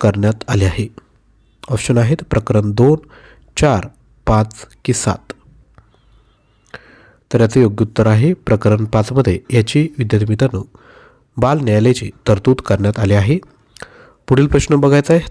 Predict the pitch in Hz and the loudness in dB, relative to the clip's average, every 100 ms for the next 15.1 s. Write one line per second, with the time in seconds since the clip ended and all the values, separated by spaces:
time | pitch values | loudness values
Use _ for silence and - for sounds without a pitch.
0 | - 110 120 127 - 143 - - 135 131 | -2 2 4 2 2 -2 -4 0 2 2
1 | 180 196 117 107 104 - 104 - _ - | 2 2 2 0 0 0 0 -6 _ -20
2 | - - - 120 113 - 170 160 160 139 | -20 -20 -4 -4 -2 2 4 6 4 4
3 | 117 120 - 143 92 - - 120 107 107 | 4 2 0 -2 -4 -8 -4 0 2 2
4 | 113 120 113 135 135 - 101 101 110 - | 0 0 0 2 0 2 2 2 0 0
5 | 123 - 170 - - - - - - - | 2 2 -2 -4 -20 -20 -20 -20 -4 2
6 | 131 117 139 175 185 120 - 139 - 98 | 2 2 2 2 2 0 0 0 0 -2
7 | - - 120 127 127 107 104 110 104 - | -2 0 0 2 2 2 2 2 0 0
8 | 143 117 - - - - - 113 104 117 | 0 0 -4 -12 -20 -18 -2 0 2 2
9 | 117 139 135 101 120 - 104 - - 104 | 2 0 0 0 0 0 -2 -4 -8 -8
10 | - - 117 110 117 123 117 123 - 135 | -6 -4 -2 0 0 0 0 0 2 0
11 | 117 - _ - - 139 143 95 110 - | 0 -6 _ -6 -2 0 2 0 -4 -14
12 | - - - 117 123 127 123 123 127 123 | -20 -14 -2 2 4 4 2 2 0 0
13 | 135 135 185 151 117 127 123 - 120 120 | 2 2 2 2 2 2 2 0 0 0
14 | 139 - 98 - 101 135 - 123 135 101 | -2 -4 -4 -2 0 -2 0 -2 -2 -6